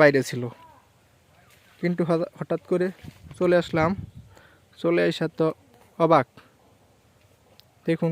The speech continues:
কত সুন্দর অসম অস্থির একটা দৃশ্য, সবুজে সবুজে একদম রূপানি-, রূপান্তরিত হয়ে রেস-, হয়েছে। দেখুন প্রিয় দর্শক,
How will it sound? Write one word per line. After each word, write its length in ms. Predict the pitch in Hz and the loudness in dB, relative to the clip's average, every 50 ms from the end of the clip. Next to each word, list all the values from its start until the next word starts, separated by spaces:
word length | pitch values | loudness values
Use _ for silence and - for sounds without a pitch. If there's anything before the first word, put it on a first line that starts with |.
| 160 | -2
কত 140 | 175 170 - - 170 - | -2 -4 -4 -4 -6 -4
সুন্দর 300 | - 175 170 165 160 170 185 - _ _ _ _ _ _ _ _ _ _ _ _ _ _ _ _ - _ _ _ _ _ _ _ _ _ _ _ _ _ _ _ _ _ _ _ _ _ _ _ _ - _ _ _ _ 151 160 | -4 -2 0 2 0 0 -2 -4 _ _ _ _ _ _ _ _ _ _ _ _ _ _ _ _ -20 _ _ _ _ _ _ _ _ _ _ _ _ _ _ _ _ _ _ _ _ _ _ _ _ -20 _ _ _ _ 0 0
অসম 280 | 160 - - 151 151 160 165 | 0 0 0 -2 0 0 0
অস্থির 280 | 165 - - - 151 143 147 | -2 -4 -4 -4 -4 -4 -4
একটা 140 | - - 160 143 135 | -4 -4 -4 -2 -2
দৃশ্য, 220 | 131 131 - - - 143 120 - _ - _ - _ - - - _ _ - _ _ _ _ _ _ - - - - | -4 -4 -6 -10 -12 -14 -16 -16 _ -20 _ -20 _ -20 -20 -20 _ _ -20 _ _ _ _ _ _ -20 -20 -20 -10
সবুজে 420 | - - 160 160 165 175 170 170 175 165 - | 0 2 2 2 2 0 2 2 0 0 0
সবুজে 360 | 185 170 165 170 160 170 170 170 165 | -4 -2 -2 -4 -2 0 0 0 0
একদম 260 | 160 151 147 147 143 147 143 - _ - - _ _ _ - - - - - - 156 | -2 -2 -2 -2 -2 -2 -6 -10 _ -20 -20 _ _ _ -20 -20 -20 -20 -12 -4 -4
রূপানি-, 480 | 147 147 165 160 165 170 165 165 170 - - - - | -2 0 0 0 0 0 -2 -2 -6 -10 -12 -6 -6
রূপান্তরিত 540 | 151 151 - 165 165 160 - 165 170 165 - 165 147 | -6 -4 -4 -6 -4 -2 -2 -2 -2 -2 -2 -2 0
হয়ে 120 | 143 139 139 | 0 0 2
রেস-, 220 | 143 139 - - - - - - | 0 -2 -4 -8 -18 -20 -6 -4
হয়েছে। 320 | 143 143 143 - - 156 165 180 196 - - _ _ _ _ - - _ _ - - _ - - - _ _ _ - - - - - - - - - - - - - - | -2 -2 -2 -4 -4 -2 -2 -2 -4 -8 -16 _ _ _ _ -20 -20 _ _ -20 -20 _ -20 -20 -20 _ _ _ -20 -20 -20 -20 -20 -20 -20 -20 -20 -20 -20 -20 -14 -10
দেখুন 220 | 151 143 - 151 147 147 | -10 -6 -4 -6 -6 -4
প্রিয় 160 | 147 156 151 151 | -4 -4 -2 -2
দর্শক, 340 | 156 151 - - 156 160 | -4 -6 -4 -6 -6 -6